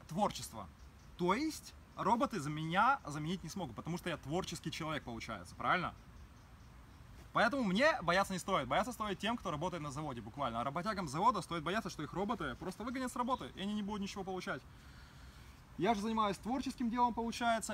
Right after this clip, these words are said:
и мне бояться не стоит. Вот, собственно, я думаю, это максимально продуктивный ответ. Тут даже добавить нечего. Что нужно сделать, так это проверить ещё раз камеру. Сейчас ответим на девятый вопрос, это был восьмой.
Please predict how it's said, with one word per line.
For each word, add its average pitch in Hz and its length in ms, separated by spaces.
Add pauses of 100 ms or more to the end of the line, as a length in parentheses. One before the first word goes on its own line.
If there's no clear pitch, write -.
и 170 80
мне 190 240
бояться 160 320
не 123 60
стоит. 107 340 (560)
Вот, 190 220
собственно, 170 520 (260)
я 143 60
думаю, 180 380
это 147 140
максимально 170 400
продуктивный 160 480
ответ. 220 280 (380)
Тут 156 120
даже 139 160
добавить 127 420
нечего. 113 520 (760)
Что - 100
нужно 247 200
сделать, 180 180
так 139 80
это 127 80
проверить 147 320
ещё 131 180
раз 131 100
камеру. 110 340 (260)
Сейчас 165 160
ответим 170 200
на 143 140 (120)
девятый 151 320
вопрос, 170 340
это 147 120
был 139 100
восьмой. 127 300